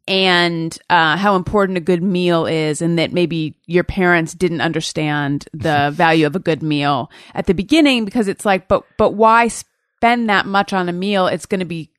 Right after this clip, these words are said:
Speaker 1: you know, you
Speaker 2: Gone.
Speaker 1: can't save, you
Speaker 2: That's
Speaker 1: can't
Speaker 2: right.
Speaker 1: save it.
Speaker 2: Mm-hmm.
Speaker 1: Um, so then I was thinking about this idea of collecting experiences or collecting memories
Speaker 2: That's right.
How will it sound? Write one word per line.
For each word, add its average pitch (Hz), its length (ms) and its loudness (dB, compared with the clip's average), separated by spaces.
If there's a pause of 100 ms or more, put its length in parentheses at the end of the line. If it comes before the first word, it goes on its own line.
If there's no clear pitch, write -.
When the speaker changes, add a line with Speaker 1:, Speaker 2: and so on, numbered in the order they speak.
Speaker 1:
you - 240 -12
know, 180 80 0
you 165 200 -6
Speaker 2:
Gone. 120 200 2
Speaker 1:
can't 226 160 0
save, 202 680 0
you - 60 -6
Speaker 2:
That's - 80 -4
Speaker 1:
can't 277 140 4
Speaker 2:
right. - 80 -6
Speaker 1:
save 254 280 2
it. - 240 -10 (260)
Speaker 2:
Mm-hmm. 110 160 -6 (120)
Speaker 1:
Um, 165 480 2
so - 80 -4
then 269 140 2
I 262 40 4
was 254 120 2
thinking 240 320 -2
about 175 500 2
this 185 160 -2
idea 170 500 2
of 147 520 -2
collecting 196 480 0
experiences 139 920 -4
or 135 60 -8
collecting 170 480 -4
memories 147 680 -2
Speaker 2:
That's - 220 -12
right. 156 200 -10